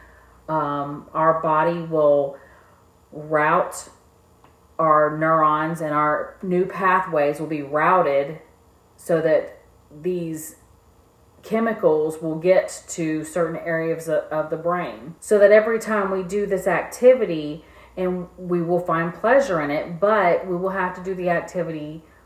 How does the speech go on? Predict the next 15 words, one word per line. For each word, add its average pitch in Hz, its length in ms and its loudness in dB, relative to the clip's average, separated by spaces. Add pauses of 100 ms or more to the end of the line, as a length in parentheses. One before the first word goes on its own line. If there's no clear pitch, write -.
(140)
more 151 320 0
and 151 220 -4
more 170 720 2
to 170 80 -10
get 170 180 -4
the 165 80 -10
same 208 280 -2
amount 160 500 -2
of 151 540 -2
dopamine 170 500 0
release 151 760 -6 (840)
that 160 220 0
we 165 80 -2
got 151 460 2 (220)
the 156 400 4